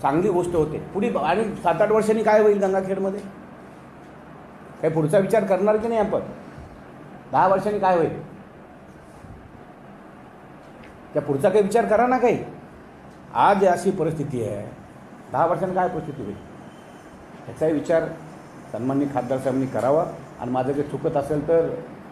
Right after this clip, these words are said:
आम्ही बसू, दोघं या, आपण भेटू आणि कार्य म-, व्यापाऱ्याला स्वतः भेटू. माझं मत आहे, इथं व्यापाऱ्याची एक मीटिंग घेऊ, गंगाखेडच्या व्यापाऱ्याची मीटिंग घेऊ. त्या मीटिंगमध्ये सन्माननीय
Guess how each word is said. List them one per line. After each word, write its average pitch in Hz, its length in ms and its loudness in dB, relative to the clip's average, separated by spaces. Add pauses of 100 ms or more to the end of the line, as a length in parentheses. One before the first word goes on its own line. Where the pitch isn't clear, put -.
(160)
आम्ही 147 200 2
बसू, 139 340 2
दोघं 143 260 2
या, 156 200 6
आपण 165 280 2
भेटू 131 360 2 (340)
आणि 131 100 -6
कार्य 139 240 4
म-, 131 180 0
व्यापाऱ्याला 135 680 2
स्वतः 180 260 4
भेटू. 202 260 4 (160)
माझं 151 240 -2
मत 175 200 -2
आहे, 226 240 2 (640)
इथं 139 120 -2
व्यापाऱ्याची 196 460 4
एक 196 80 0
मीटिंग 202 280 2
घेऊ, 208 240 4 (1300)
गंगाखेडच्या 190 540 2
व्यापाऱ्याची 185 460 2
मीटिंग 180 300 2
घेऊ. 190 220 6 (440)
त्या 180 120 4
मीटिंगमध्ये 180 480 2
सन्माननीय 175 460 2